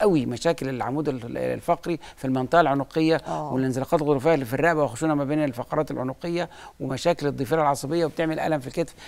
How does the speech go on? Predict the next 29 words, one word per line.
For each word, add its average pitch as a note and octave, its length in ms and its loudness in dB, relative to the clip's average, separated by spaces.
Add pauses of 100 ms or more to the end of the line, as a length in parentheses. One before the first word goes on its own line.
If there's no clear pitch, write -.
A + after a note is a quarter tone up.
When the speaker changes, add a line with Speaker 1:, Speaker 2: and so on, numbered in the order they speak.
(100)
Speaker 1:
احنا C#3+ 160 -4
بنحقن E3+ 300 -4
البلازما D#3 480 0 (360)
بيدي، D3+ 420 2
آه، C#3+ 340 -2
آه، C2 720 -6 (760)
الالتهاب D3 340 2
بيروح D3+ 200 4
الحمد D3 240 -2
لله D3+ 80 6
رب D3 60 6
العالمين، C#3+ 220 2
الخشونه D#3+ 420 -2
بين D3+ 100 2
الفقرات D3 320 -2
بتبدا C#3 380 -4 (280)
تتحسن E3 500 0
جدا، D#3 380 -2 (320)
والانزلاق D3+ 1040 2
الغضروفي D3 340 0
يبدا D#3 180 2
يكش D3+ 300 -2
ويرجع D3+ 240 2
مكانه، E3 460 0
لان C#3+ 240 0
الرقبه D3 240 2
مش C#3+ 120 -4
شايله D3+ 240 0
تقيل. F3 340 -4